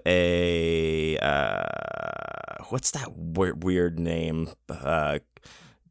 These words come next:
something Danny's Go Fly a Kite bar that's in Houston. Something like, it reminded me of that. Like a kite, you know, <clears throat> kinda divey, uh, you know, just neighborhood bar. And it's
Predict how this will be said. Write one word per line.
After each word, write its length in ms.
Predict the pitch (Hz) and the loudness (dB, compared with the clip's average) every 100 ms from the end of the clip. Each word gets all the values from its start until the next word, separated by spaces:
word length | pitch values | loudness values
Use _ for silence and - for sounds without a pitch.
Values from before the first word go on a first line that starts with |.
| - | 0
something 520 | - 113 - 107 95 | 4 4 6 4 6
Danny's 440 | 98 98 98 98 | 4 4 4 4
Go 140 | 98 92 | 4 4
Fly 260 | - 98 | 8 6
a 60 | 92 | 6
Kite 400 | - 98 95 - | 6 4 4 0
bar 400 | 92 104 104 107 | 6 10 12 10
that's 240 | 104 104 | 8 4
in 80 | 104 | 4
Houston. 640 | 107 110 - 113 110 107 - _ _ - | 4 2 4 4 4 2 -4 _ _ -4
Something 420 | - 127 120 110 | 6 6 8 8
like, 160 | 101 | 8
it 180 | 104 110 | 6 6
reminded 360 | 110 120 139 127 | 6 8 8 8
me 80 | 104 | 6
of 120 | 87 | 6
that. 200 | 87 82 | 6 6
Like 140 | 101 | 2
a 60 | 131 | 0
kite, 380 | - 196 208 156 | 0 0 0 -2
you 120 | - | 2
know, 300 | 123 104 101 - _ | 4 6 4 -2 _
<clears throat> 180 | _ - | _ 0
kinda 920 | 175 147 120 - _ _ - 139 139 | 4 4 2 -2 _ _ 2 4 4
divey, 640 | 123 113 110 107 110 107 - - - _ - | 8 8 8 6 4 2 -2 -20 -20 _ 0
uh, 540 | 98 95 92 87 87 87 - _ _ _ _ - 101 | 6 8 8 6 6 2 -4 _ _ _ _ -14 -4
you 160 | 101 123 | 6 8
know, 100 | 101 | 8
just 180 | 127 | 6
neighborhood 800 | 107 101 107 110 113 113 110 98 | 6 6 8 10 10 8 4 4
bar. 420 | 98 127 67 64 87 | 8 8 6 0 -2
And 180 | 92 92 | 0 0
it's 160 | 85 | -2